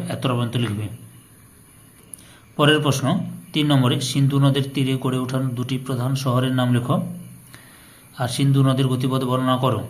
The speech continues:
সিন্ধু নদীর তীরে গড়ে ওঠা দুটি শহরের নাম হচ্ছে শ্রীনগর এবং লেহ। বুঝতে পেরেছ কী হলো?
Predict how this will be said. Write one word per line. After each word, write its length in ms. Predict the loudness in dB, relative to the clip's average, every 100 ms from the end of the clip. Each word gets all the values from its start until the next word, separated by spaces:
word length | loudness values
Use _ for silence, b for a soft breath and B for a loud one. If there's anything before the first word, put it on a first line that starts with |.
| -12 -20 -20 -20 -20 -20 -20 -20 -20 B B B B B B
সিন্ধু 300 | -2 2 6
নদীর 340 | 6 6 4 2
তীরে 180 | 2 2
গড়ে 220 | 4 4
ওঠা 220 | 4 6 6
দুটি 280 | 4 -2 -2
শহরের 240 | 2 2 4
নাম 80 |
হচ্ছে 160 | 2 0
শ্রীনগর 600 | -2 0 4 4 4 2 2
এবং 220 | 2 4 4
লেহ। 240 | 6 6 6 4 2 -4 -12 B B B -4
বুঝতে 200 | 0 4
পেরেছ 200 | 4 4
কী 160 | 0 2
হলো? 140 | 2